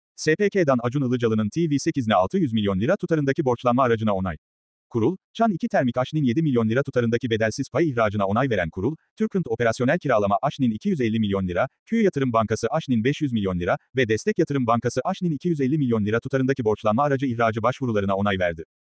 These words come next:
Bir kritik onay da Acun Ilıcalı için çıktı. Ilıcalı'nın sahibi olduğu T V sekiz T V yayıncılık aş'nin altı yüz milyon lira borçlanma aracı ihracına onay verdi. Kira sertifikası. Kurul ayrıca iki şirkete kira sertifikası ihracını kararlaştırıldı. Kurulun verdiği kararla,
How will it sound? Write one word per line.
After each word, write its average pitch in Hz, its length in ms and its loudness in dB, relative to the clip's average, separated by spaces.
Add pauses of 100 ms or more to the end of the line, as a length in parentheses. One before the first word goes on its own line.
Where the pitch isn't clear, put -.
(280)
Bir 226 160 0
kritik 143 300 -2
onay 123 240 2
da 120 120 2
Acun 151 260 0
Ilıcalı 143 260 2
için 120 180 -2
çıktı. - 260 -12 (300)
Ilıcalı'nın 180 420 2
sahibi 123 360 2
olduğu 110 300 0
T 175 220 -2
V 139 80 0
sekiz 110 300 -6
T 175 180 -2
V 165 40 0
yayıncılık 107 480 2
aş'nin 139 280 -2
altı 107 220 0
yüz 120 120 0
milyon 107 280 0
lira 135 200 0
borçlanma 117 380 0
aracı 156 240 0
ihracına 123 420 0
onay 107 220 0
verdi. 87 240 -4 (560)
Kira 151 220 2
sertifikası. 120 600 -2 (240)
Kurul 190 240 2
ayrıca 147 360 2
iki 196 180 -6
şirkete 131 340 -2
kira 123 220 0
sertifikası 131 540 -2
ihracını 127 400 2
kararlaştırıldı. 98 640 -2 (280)
Kurulun 196 320 2
verdiği 117 280 2
kararla, 104 380 0